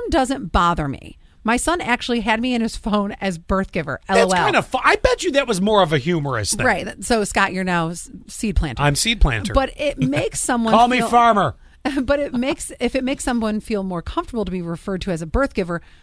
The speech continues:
Speaker 1: I don't think there's anything wrong with that. But then they go on and give a t-, another text message. There is so much more to being a mother than just being a birth giver.
Speaker 2: Yes.
Speaker 1: Which is
Speaker 2: Mm-hmm.
Speaker 1: why I like the mother staying the mother, but I also look at it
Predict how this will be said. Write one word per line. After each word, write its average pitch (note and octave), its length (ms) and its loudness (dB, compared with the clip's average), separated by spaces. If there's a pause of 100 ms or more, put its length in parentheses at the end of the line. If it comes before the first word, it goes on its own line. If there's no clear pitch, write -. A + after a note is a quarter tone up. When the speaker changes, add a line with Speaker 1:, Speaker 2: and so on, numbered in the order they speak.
Speaker 1:
I F#4 40 -8
don't F4 160 -4
think D4 120 -2
there's A#3 140 -4
anything F#3+ 260 -6
wrong B3 220 0
with G3+ 120 -4
that. - 220 -4
But - 200 -2
then A#4+ 140 0 (100)
they A#4+ 100 -2
go C4+ 160 -2
on G#3+ 320 0 (100)
and G#3 160 -2
give F#3+ 140 -4
a E3+ 60 -4
t-, - 260 -10
another B3 260 -2
text - 300 -8
message. D3 340 -6 (480)
There C4+ 140 -2
is B3 100 -2
so D#4+ 140 0
much E4+ 220 -2
more A3+ 300 0 (360)
to A#3 140 -4
being F#3+ 420 -2
a A#3 80 -4
mother G#3+ 560 -2
than G3 160 -2
just F#3 240 -6
being F3 160 -6
a E3 60 -4
birth B3 280 -2
giver. - 320 -12 (280)
Speaker 2:
Yes. F#3+ 440 4
Speaker 1:
Which C4+ 200 -4
is C4+ 140 -6
Speaker 2:
Mm-hmm. A#3 100 -4
Speaker 1:
why D4 400 0 (680)
I C4 140 -4
like B3+ 460 -8
the C4+ 100 -6
mother A#3+ 360 -2
staying G#3+ 240 -6
the G#3+ 60 -4
mother, C4+ 240 -2
but B3 220 -6
I C#4+ 160 -2
also B3+ 540 -4 (340)
look C4+ 380 -2
at F#3 200 2
it G3+ 200 -2